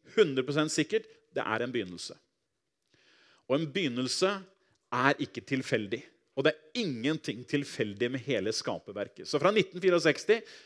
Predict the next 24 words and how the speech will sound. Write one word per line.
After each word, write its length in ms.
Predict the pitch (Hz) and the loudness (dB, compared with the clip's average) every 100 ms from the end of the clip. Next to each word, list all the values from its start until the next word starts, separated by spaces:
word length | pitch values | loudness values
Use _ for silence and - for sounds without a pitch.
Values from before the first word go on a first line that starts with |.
| - | 0
allerede 380 | 147 139 156 156 | 2 4 2 4
der 280 | 147 185 185 | 4 4 0
så 180 | - 156 | 0 -2
fikk 160 | 147 - | -2 -2
ateismen 800 | 151 - 165 120 - 147 165 160 - - - | -6 -4 -8 -6 -6 0 -2 -2 -10 -12 0
et 240 | 139 - - - | 0 0 -20 -10
nå-, 460 | 151 170 151 - | -4 2 4 4
et, 160 | 147 - - | 2 0 -2
et, 200 | 143 151 139 | 0 4 2
et 180 | - - | 0 -6
dødsskudd. 960 | 127 123 - - 143 - - 156 104 - _ _ _ - _ - | -4 -2 -4 -6 -8 -8 0 0 0 -20 _ _ _ -20 _ -2
Altså, 160 | 139 | 4
den 160 | 156 165 | 4 6
har 240 | 165 202 - | 6 4 2
ingen 380 | 202 131 139 175 | -2 0 0 0
mulighet 480 | 165 98 98 123 - | -2 -2 -2 -2 -4
til 120 | - | -10
å 40 | - | -8
klare 420 | 165 104 85 87 | -8 -6 -8 -4
seg 280 | 139 143 135 | 0 0 0
fra 200 | 131 131 | -2 0
den 160 | 120 120 | 0 0
dagen 300 | 101 117 110 | -4 -2 -4
av, 160 | 117 | -6